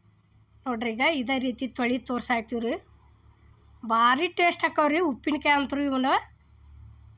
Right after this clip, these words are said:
ಮಾಡಿ ನೋಡ್ರಿ ನೀವು ಹೆಂಗಾಗ್ಯಾವ ಅನ್ನೋದು ನಮಗೂ ಕಾಮೆಂಟ್ನ್ಯಾಗ ತಿಳಿಸ್ರಿ. ನೋಡ್ರಿ ಇಲ್ಲೇ ಬೀಜ ನೋಡ್ರಿ, ಈ ರೀತಿ ಬೀಜ ಉಳಿತೈತ್ರಿ. ಅದು ಜಾಸ್ತಿ ನೀರು ಹಾಕಿ ತೊಳಿಬೇಕ್ರಿ. ಮತ್ತು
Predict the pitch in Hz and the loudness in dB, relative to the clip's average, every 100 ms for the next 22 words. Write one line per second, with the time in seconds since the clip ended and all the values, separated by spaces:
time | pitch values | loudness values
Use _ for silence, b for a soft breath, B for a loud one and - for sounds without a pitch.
0 | - - - - - 247 269 277 285 277 | -20 -20 -20 -16 -2 2 4 4 2 2
1 | 277 330 285 294 311 285 262 269 277 277 | 2 2 2 2 2 2 4 4 4 4
2 | 277 277 269 262 254 277 285 262 262 277 | 2 2 0 0 0 -2 0 0 0 2
3 | 262 - 262 269 254 320 453 - - - | 0 0 -2 -2 0 -2 -2 -8 -20 -20
4 | - - - - - - - 269 277 254 | -20 -20 -20 -20 -20 -20 -6 0 2 2
5 | 254 285 269 277 285 262 254 247 233 254 | 2 0 0 0 0 2 0 0 -2 -2
6 | 277 294 285 285 330 233 269 254 262 254 | 0 2 2 0 -2 0 0 0 0 0
7 | 240 220 220 214 370 254 254 240 - 311 | -2 -2 -4 -2 -2 0 2 0 0 -2
8 | 285 294 269 262 - 247 247 - 254 403 | 0 0 0 -2 -2 -2 -2 -6 -6 -8
9 | - 254 220 | -8 -14 -14